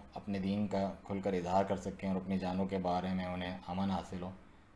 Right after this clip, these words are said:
जहां तक बात है ऐसे शख्स की जो हिजरत कर सकता हो लेकिन सुस्ती करता है, तो वो गुनाहगार है और बहुत बड़े ख़तरे में है,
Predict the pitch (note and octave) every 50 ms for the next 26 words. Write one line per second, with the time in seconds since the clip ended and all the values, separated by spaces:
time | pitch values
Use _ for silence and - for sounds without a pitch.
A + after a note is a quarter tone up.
0 | - - - - F2 F2 F#2 - A2 G2+ F#2+ G2 G2 G#2 - A2+ G#2+ G2+ G2+ -
1 | A#2 G#2+ A2 A2+ G#2+ A2 - - A2+ G#2+ G#2+ G#2 F#2+ F#2+ G2+ G#2+ G#2 - - G2
2 | F#2+ - G#2 F#2+ - - G#2 G2 G2 F#2+ F#2+ F#2 G2 F#2+ F#2+ G2+ F#2 F#2 - A2+
3 | A2 G2 G#2+ G2+ G2 - G#2 A2 A#2+ B2 B2 A2+ G#2+ G#2+ G2+ F#2+ F#2+ F#2+ F#2+ F#2+
4 | F#2+ F2+ F2 F2+ F#2 F#2 E2 D#2 - - - - - - - - - - - -
5 | - F2+ F#2 F#2+ F#2 A2+ A#2 A#2 A2+ A#2+ A2+ - G#2+ F#2+ - A#2 B2+ C3 C3 A#2
6 | G2+ F#2+ F#2+